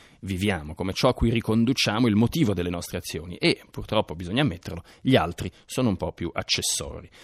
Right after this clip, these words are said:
Probabilmente è qualche cosa che è radicato nel nostro istinto animale, noi dobbiamo conservarci in vita perché la specie progredisca, eccetera, eccetera. E quindi non ce ne possiamo nemmeno fare una colpa. La egocentrismo, l'essere centrati su se stessi, è qualche cosa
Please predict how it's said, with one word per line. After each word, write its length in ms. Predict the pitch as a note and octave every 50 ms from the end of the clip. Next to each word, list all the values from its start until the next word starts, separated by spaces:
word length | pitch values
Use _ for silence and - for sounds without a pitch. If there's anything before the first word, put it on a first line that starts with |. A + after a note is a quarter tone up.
| - - -
Probabilmente 540 | - - - D#2+ G2 F2+ D2+ E2 E2 D#2 F#2+
è 20 | E2+
qualche 220 | - F2+ - A2+
cosa 220 | - D#2 D#2 F#2 F#2
che 120 | - F#2
è 20 | E2+
radicato 420 | - D#2+ D#2 - - G2+ G2 -
nel 120 | F2 F2+
nostro 240 | F2+ F2+ - - -
istinto 400 | - - - - A#2+ A2 G2 -
animale, 380 | F2+ G#2+ B2+ C#3 C3+ G#2+ E2+ E2
noi 100 | G2 G#2+
dobbiamo 260 | G2 F#2 G2 F2 E2+
conservarci 720 | - - A2+ G2 - - G2+ F#2+ A2 G#2 - - - G2+
in 80 | F#2+ G2
vita 260 | G2+ C3 D3 - -
perché 260 | - - - - C3+
la 80 | D2+ E2
specie 380 | - - A#2 G2+ - - - - - - - - -
progredisca, 560 | - - F#2+ G2+ B2 C3+ C3+ C#3+ C3 - -
eccetera, 340 | G2 - - F2 - - E2+
eccetera. 340 | D#2+ - - - - - - - - - - - - - - - _
E 140 | - G#2+
quindi 240 | - - A2 G2+ F#2+
non 140 | F#2 F2+ F2
ce 100 | - -
ne 80 | F2+ F2
possiamo 380 | F2 F2 - - A2+ F#2+ F2+
nemmeno 280 | F#2 F#2+ F#2+ G#2+ G#2 F2+
fare 200 | - - F#2 E2+
una 140 | E2+ E2 -
colpa. 280 | - E2 D2+ - -
La 200 | F2+ F2+ F#2 - -
egocentrismo, 1000 | C3+ C#3 D3 B2+ B2+ B2 - - A#2+ A2+ A#2 - C#3 C#3 C3 A2+ G#2+ A#2+ C3+ A2+
l'essere 320 | F#2+ G2+ - - F#2+ F#2
centrati 480 | - - A#2 A2 G#2 - C3 A#2 - G#2+
su 120 | - -
se 140 | E3 - C4
stessi, 300 | - - F#2 - - B2+
è 60 | B2
qualche 260 | - - B2 - -
cosa 300 | - - E2+ E2+ F2+ F2